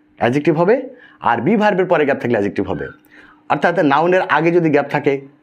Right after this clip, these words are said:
তাহলে খেয়াল করবেন যে সেখানে আপনি যে শব্দটা ব্যবহার করবেন সেটার জন্য অবশ্যই অ্যাডজেক্টিভ ফর্ম হয়। আর be ভার্বের পরে গ্যাপ থাকলে be ভার্ব কোনগুলো? am, is, are, was, were,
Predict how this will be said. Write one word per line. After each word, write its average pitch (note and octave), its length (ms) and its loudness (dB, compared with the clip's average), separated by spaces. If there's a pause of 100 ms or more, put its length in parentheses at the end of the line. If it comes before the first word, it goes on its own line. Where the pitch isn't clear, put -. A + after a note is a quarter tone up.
(300)
তাহলে C#3 220 0
খেয়াল D3 240 0
করবেন F3 280 2
যে D#3+ 120 0
সেখানে C#3+ 260 0
আপনি C#3+ 160 -2
যে C3 120 2
শব্দটা D3+ 360 0
ব্যবহার D3 260 0
করবেন G3+ 380 0 (240)
সেটার C#3 240 0
জন্য D3+ 120 2
অবশ্যই D3 260 0
অ্যাডজেক্টিভ C3 360 -2
ফর্ম F#2+ 200 -2
হয়। E2+ 180 -6 (520)
আর G#2+ 160 0
be C3 180 2
ভার্বের F3+ 300 2
পরে F#3+ 220 2
গ্যাপ F#3 160 0
থাকলে F3+ 200 0
be C#3+ 120 2
ভার্ব F3 180 0
কোনগুলো? F#3+ 340 2
am, C#3+ 180 0
is, D3+ 100 2
are, E3+ 120 2
was, D3 220 2
were, A3 240 2